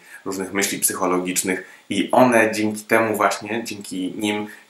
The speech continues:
mamy właśnie taki poziom świ-, samoświadomości i rozumiemy na tyle siebie, y, tak jak teraz. No i jeszcze ostatni talent, talent manualny, gdzie potrafisz zrobić takie drobne rzeczy, jesteś po prostu urodzonym majsterkowiczem.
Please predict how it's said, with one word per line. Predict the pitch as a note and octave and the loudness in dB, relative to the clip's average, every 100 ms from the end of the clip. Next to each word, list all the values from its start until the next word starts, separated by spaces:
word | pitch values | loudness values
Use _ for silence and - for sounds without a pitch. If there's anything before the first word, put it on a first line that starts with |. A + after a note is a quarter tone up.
| - | -10
mamy | G2+ G2 G2+ G#2+ G2 | -2 4 4 4 0
właśnie | F#2 G2 - | 0 0 -2
taki | F#2+ - - | -8 -10 -4
poziom | G#2 G#2 | -2 -2
świ-, | G2 - - | -4 -4 -2
samoświadomości | F#2+ G2 - F#2 F#2+ F#2+ - - F#2+ | 0 0 0 0 2 2 0 -4 -2
i | F#2 | 2
rozumiemy | F#2+ F#2+ F#2+ F#2+ F#2+ | 2 2 0 0 0
na | F#2+ | 0
tyle | G#2 F#2+ | 2 2
siebie, | F#2+ - F#2+ - - - - | 2 2 2 0 -12 -12 -12
y, | |
tak | F2 F#2+ - | -4 -2 0
jak | F2+ | -2
teraz. | - E2+ - - - | 2 2 0 -6 -4
No | - B2 | 4 6
i | |
jeszcze | C3+ A#2+ A2+ | 8 6 2
ostatni | - A2+ A2+ A2 | 4 4 4 0
talent, | G#2+ A#2+ A2+ A#2 - - | 0 2 2 0 -6 -8
talent | A2 A2 A2 | -4 -4 -2
manualny, | A2 G#2+ G#2 F2+ E2 - - _ _ _ - - - | 0 2 4 4 4 -2 -12 _ _ _ -20 -18 -6
gdzie | G#2+ B2 | -2 0
potrafisz | A2 A#2+ A#2 A2 | 0 0 0 -2
zrobić | G#2+ G#2+ - - | 0 0 -2 -8
takie | A2 A2 | -8 -6
drobne | G2 C#3+ B2 A#2+ | 2 6 6 4
rzeczy, | A#2 G#2+ A2 | 2 2 2
jesteś | G#2+ - | 0 -2
po | - | -2
prostu | B2 - | 0 4
urodzonym | E3+ F3+ G3+ F3 | 4 6 8 8
majsterkowiczem. | D#3 - C#3+ A#2 G2 F#2 | 8 4 2 2 0 0